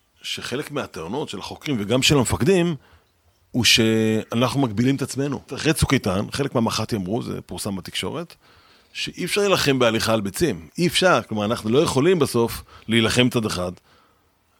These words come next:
לרצות להכריע את האויב, לעמוד במשימה. מצד שני, אנחנו קראנו, יש לנו מגבלות משפטיות, או היו טענות על זה שהיו חקירות פליליות, אחרי עופרת יצוקה. הדבר הזה מאוד מגביל אותנו. זה, זה, זה לא דבר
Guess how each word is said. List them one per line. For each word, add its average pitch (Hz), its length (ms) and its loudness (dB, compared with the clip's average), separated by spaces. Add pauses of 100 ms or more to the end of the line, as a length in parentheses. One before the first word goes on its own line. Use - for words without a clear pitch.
(140)
לרצות 113 320 -2
להכריע 131 340 4
את 131 120 0
האויב, 104 280 2
לעמוד 104 200 -2
במשימה. 98 340 -2
מצד 98 200 -6
שני, 160 240 4
אנחנו 139 160 0
קראנו, 135 260 4
יש 117 80 0
לנו 127 260 4
מגבלות 123 360 4
משפטיות, 113 580 0 (340)
או 107 100 0
היו 113 420 4
טענות 131 320 4
על 117 80 6
זה 123 60 4
שהיו 127 200 2
חקירות 160 360 2
פליליות, 190 460 6 (500)
אחרי 110 280 4
עופרת 120 280 4
יצוקה. 110 380 -4
הדבר 123 320 2
הזה 160 160 4
מאוד 139 200 6
מגביל 123 300 2
אותנו. 92 360 -2
זה, 95 220 -2
זה, 104 200 0 (120)
זה 104 180 0
לא 123 100 4
דבר 156 520 4